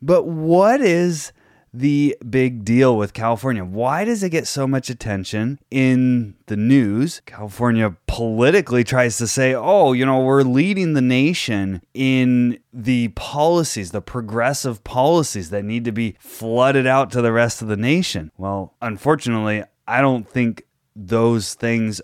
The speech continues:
are actually a good thing, and you may or may not either. But why does California get all this attention? Well, California has one of the largest economies, not just in the United States. It is the largest in the United States,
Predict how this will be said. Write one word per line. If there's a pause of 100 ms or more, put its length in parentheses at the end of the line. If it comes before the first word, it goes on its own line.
are
actually
a
good
thing,
and
you
may
or
may
not
either.
But
why
does
California
get
all
this
attention?
Well, (120)
California (260)
has (100)
one
of
the
largest
economies, (120)
not
just
in
the
United
States.
It
is
the
largest
in
the
United
States,